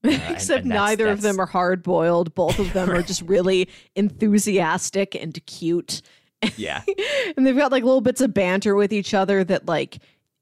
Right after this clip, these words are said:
Speaker 2: isn't romantic, but you get the feeling that this would be romantic volumes and volumes and volumes from now. But right now, they're just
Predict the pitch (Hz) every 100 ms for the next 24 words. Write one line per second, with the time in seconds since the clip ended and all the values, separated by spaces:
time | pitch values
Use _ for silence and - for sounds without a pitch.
0 | _ - 226 220 311 294 240 302 330 262
1 | 277 320 294 320 311 - 214 190 202 170
2 | 247 226 196 240 226 233 233 202 180 190
3 | 165 175 170 233 214 254 254 262 247 233
4 | 240 240 254 220 175 185 196 208 190 190
5 | 170 170 185 190 185 175 165 160 165 190
6 | 233 254 262 - 262 247 254 254 262 202
7 | 175 202 - 185 190 202 185 170 175